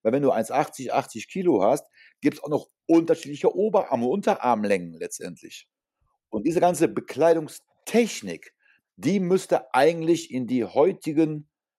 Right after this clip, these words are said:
Kombis komplett mit eingeflossen sein, ja, zumal zu dem Preis. Die Zeiten, wo es nur ums Leder geht, was für ein Protektor, welche C-E-Norm, hey, das hören wir jetzt seit dreißig Jahren.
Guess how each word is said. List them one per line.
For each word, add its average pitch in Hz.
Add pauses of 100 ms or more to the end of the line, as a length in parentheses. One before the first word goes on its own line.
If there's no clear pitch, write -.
(100)
Kombis 156
komplett 120
mit 131
eingeflossen 131
sein, 117 (720)
ja, 143
zumal 139
zu 139
dem 143
Preis. 120 (360)
Die 101
Zeiten, 139
wo 151
es -
nur 147
ums 131
Leder 139
geht, 87
was 127
für 139
ein 135
Protektor, 123
welche 123
C-E-Norm, 113 (240)
hey, 113
das 104
hören 147
wir 127
jetzt 123
seit 127
dreißig 120
Jahren. 127